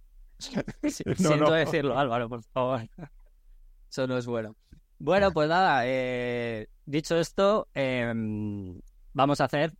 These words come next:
Speaker 2: las típicas gilipolleces que hacemos aquí, vamos a hacer unas preguntas, pero ya condicionadas un poco al verano, ¿eh? Quiero que lo tengamos un poco en cuenta. Cómo han salido cámaras nuevas, yo que sé, algunos accesorios nuevos, libros nuevos, o, o incluso cosas que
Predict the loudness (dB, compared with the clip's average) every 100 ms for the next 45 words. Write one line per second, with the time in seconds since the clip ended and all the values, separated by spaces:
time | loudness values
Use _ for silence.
0 | -16 -10 -8 -8 -4 0 0 0 -4 -4
1 | -2 0 0 0 -2 -2 -2 -2 -2 0
2 | 0 0 -4 -4 -6 -4 -4 0 -2 -2
3 | -2 0 -2 -4 _ -20 -20 -20 -16 0
4 | 4 6 4 0 -2 -2 0 0 -2 -2
5 | 2 4 4 0 -2 -6 -8 -8 -4 -2
6 | 2 2 2 2 0 -2 -6 -2 -2 0
7 | -2 -2 -6 -8 -20 -20 _ -2 -2 -2
8 | 0 0 0 -4 -6 0 2 4 2 2
9 | 0 -2 -6 -2 -2 0 -4 -6 -6 -8
10 | -4 0 2 2 0 -4 -2 -2 0 -2
11 | -4 -8 -2 0 0 -2 -4 -2 -2 -4
12 | -2 -4 -4